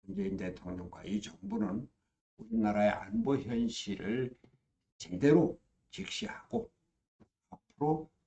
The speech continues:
펼쳐나갈 생각해 주셔야 될 것 같습니다. 그래서 동시에 제가 한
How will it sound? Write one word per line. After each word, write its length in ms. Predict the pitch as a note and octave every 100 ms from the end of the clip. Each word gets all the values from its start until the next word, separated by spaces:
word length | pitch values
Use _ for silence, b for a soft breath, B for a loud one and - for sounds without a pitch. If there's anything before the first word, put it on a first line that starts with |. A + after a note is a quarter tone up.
| -
펼쳐나갈 840 | F#3 G#3 - E3+ C#3 - - -
생각해 220 | _ - - _ _ _ _ _ _ _ _ _ _ _ _ _ _ _ _ _ _ _ - - - _ _ _ _ _ _ _ - - _ _ _ _ _ _ _ _ - F3+ - _ _ _ F#3 _ _ _ _ _
주셔야 280 | - - -
될 120 | -
것 280 | - - _
같습니다. 380 | _ - - _ _ _ _ _ _ _ _ _ _ _ _ _ _ _ _ _
그래서 220 | - -
동시에 400 | G2+ G2+ G2 F#2+
제가 340 | F2+ F2 G#2
한 100 | G#2